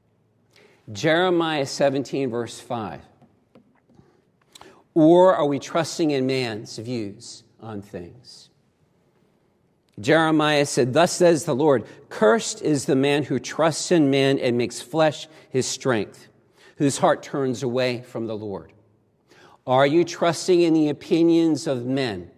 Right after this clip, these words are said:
even men with all kinds of letters after their name? Or are you trusting in the clear teaching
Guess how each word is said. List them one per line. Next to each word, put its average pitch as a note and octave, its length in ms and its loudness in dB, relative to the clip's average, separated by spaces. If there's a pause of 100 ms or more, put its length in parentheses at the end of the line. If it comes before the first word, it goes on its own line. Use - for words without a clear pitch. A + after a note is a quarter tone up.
(300)
even F3 320 2
men F#3+ 220 4
with C#3+ 140 0
all D3 120 4
kinds F3 280 0
of C3+ 100 -2
letters F3 420 2
after E3+ 300 -2
their E3+ 200 -2
name? E3+ 420 -4 (600)
Or C#3 400 2
are C#3+ 100 -4
you C3 140 -4
trusting C3 760 -10 (200)
in B2+ 140 -8
the A#2+ 100 -4
clear B2 260 -6
teaching A#2+ 600 -8